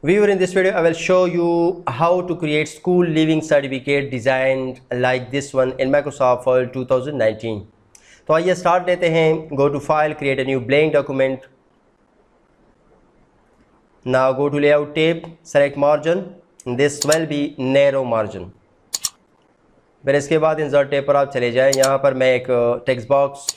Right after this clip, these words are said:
सॉरी, रेक्टेंगल शेप में क्रिएट करना चाहता हूँ। From the Format tab, यहाँ से मैं Height and Width सेलेक्ट करना चाहता हूँ। Height will be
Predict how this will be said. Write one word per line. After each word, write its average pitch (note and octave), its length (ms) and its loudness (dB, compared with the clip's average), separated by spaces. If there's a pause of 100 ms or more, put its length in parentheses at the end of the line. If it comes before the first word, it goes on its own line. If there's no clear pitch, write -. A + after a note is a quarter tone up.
(120)
सॉरी, D3 300 0 (100)
रेक्टेंगल D#3+ 440 0
शेप C#3+ 260 -2
में C3+ 160 2
क्रिएट B2+ 280 -4
करना B2+ 200 2
चाहता A#2+ 280 0
हूँ। D3+ 340 -6 (580)
From G3 220 2
the F#3 120 -4
Format D#3+ 420 0
tab, C#3+ 240 0 (560)
यहाँ E3+ 360 2
से F3 160 -2
मैं D#3+ 180 2
Height D3 320 0
and C3 140 -2
Width D3 180 0
सेलेक्ट D3 240 2
करना C#3 200 2
चाहता B2+ 300 0
हूँ। C3+ 240 -2
Height C#3 300 0
will B2+ 180 0
be B2+ 80 -2